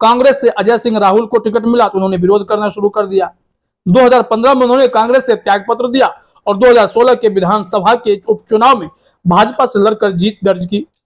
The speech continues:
दो हज़ार अठारह के चुनाव में भाजपा से जीत हासिल की।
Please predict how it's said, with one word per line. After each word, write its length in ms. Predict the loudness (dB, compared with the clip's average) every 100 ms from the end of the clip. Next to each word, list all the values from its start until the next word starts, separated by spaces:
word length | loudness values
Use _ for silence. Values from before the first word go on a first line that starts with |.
| _ _ _ -2
दो 220 | 0 4
हज़ार 320 | 4 6 6
अठारह 380 | 4 4 2 4
के 160 | 4 2
चुनाव 300 | 2 2 2
में 200 | 2 0
भाजपा 400 | 0 0 0 -2
से 120 | 0
जीत 200 | -2 -2
हासिल 320 | -4 -2 -4
की। 220 | -2 -4